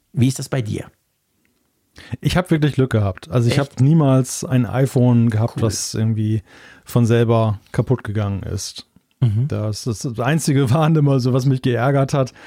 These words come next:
Speaker 2: waren manchmal die Empfindlichkeiten des Frontglases, dass du halt dann relativ leicht dann da solche
Speaker 1: Mhm.
Speaker 2: Mikrokratzer mal reingekriegt hast. Das war immer so eine Sache. Deshalb bin ich ja letzten Endes bei meinem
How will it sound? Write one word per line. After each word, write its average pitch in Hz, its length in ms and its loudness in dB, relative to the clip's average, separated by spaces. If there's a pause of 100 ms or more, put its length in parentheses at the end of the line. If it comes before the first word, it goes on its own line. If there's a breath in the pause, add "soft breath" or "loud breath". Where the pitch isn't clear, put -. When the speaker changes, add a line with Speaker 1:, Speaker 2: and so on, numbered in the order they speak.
(240 loud breath)
Speaker 2:
waren 127 160 2
manchmal 131 260 2
die 117 100 2
Empfindlichkeiten 123 840 0
des 117 140 0
Frontglases, 113 880 -4
dass 113 160 -6
du 117 160 0
halt 117 320 -2
dann 110 200 0
relativ 113 460 0
leicht 123 460 0
dann 113 140 0
da 110 140 -2
solche 113 240 2
Speaker 1:
Mhm. 123 80 4
Speaker 2:
Mikrokratzer 117 1300 -2
mal 110 160 0
reingekriegt 110 720 -4
hast. 107 320 -6
Das - 300 -4
war 113 480 0
immer 120 180 -2
so 107 80 -4
eine 110 120 0
Sache. 135 260 0
Deshalb 127 260 -2
bin 135 100 0
ich 135 80 0
ja 143 80 2
letzten 139 260 0
Endes 135 200 0
bei 127 140 0
meinem 123 320 0